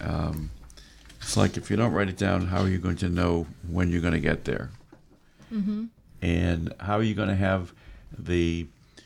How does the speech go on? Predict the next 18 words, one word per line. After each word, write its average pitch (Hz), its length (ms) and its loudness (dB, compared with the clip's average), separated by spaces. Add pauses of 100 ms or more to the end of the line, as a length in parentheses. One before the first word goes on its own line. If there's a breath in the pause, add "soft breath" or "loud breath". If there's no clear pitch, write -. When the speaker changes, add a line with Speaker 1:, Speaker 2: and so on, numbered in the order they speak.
(140 loud breath)
Speaker 1:
motivation 92 840 0
to 82 240 -2
spend 107 320 0
less 95 260 0
money 87 320 2
and 73 200 -2
to 85 120 -2
save 92 340 0
more 78 180 0
money? 60 400 -2
Even 123 340 0
in 107 160 2
the 95 80 0
last 98 320 0
few 98 140 0
years 90 280 2
before 87 340 0
retirement, 85 540 0